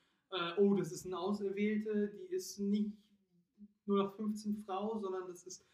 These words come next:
eine ganz besondere, deswegen hat sie irgendwie Chi und super Fähigkeiten und,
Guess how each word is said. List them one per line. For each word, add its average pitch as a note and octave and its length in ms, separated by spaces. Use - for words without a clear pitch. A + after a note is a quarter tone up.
eine F3+ 140
ganz F3 260
besondere, G#3+ 600
deswegen F3+ 360
hat E3+ 140
sie F3+ 80
irgendwie D#3 240
Chi G3+ 500
und D#3+ 300
super F#3 260
Fähigkeiten G3+ 1120
und, E3+ 280